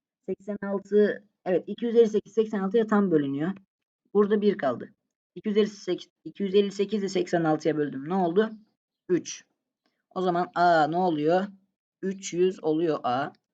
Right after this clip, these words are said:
O zaman ne diyor? Otoparktaki başlangıçtaki araba sayısı kaçtır? E, üç yüz hangi şıkkında var?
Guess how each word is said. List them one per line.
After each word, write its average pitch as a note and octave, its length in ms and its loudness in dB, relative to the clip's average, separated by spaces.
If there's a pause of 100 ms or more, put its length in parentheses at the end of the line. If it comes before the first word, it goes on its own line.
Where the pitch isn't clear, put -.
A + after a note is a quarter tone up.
(1160)
O F#3+ 100 -8
zaman F#3 360 -2 (160)
ne F#3 140 -8
diyor? D#3+ 200 -2 (180)
Otoparktaki D3 560 -8
başlangıçtaki C#3 640 -6
araba C#3 160 -4
sayısı C3 320 -8
kaçtır? - 440 -10 (440)
E, B2 220 -6
üç D#3+ 240 -6
yüz C3 160 -6
hangi E3 240 -4
şıkkında A#2+ 580 -10
var? E3 240 -8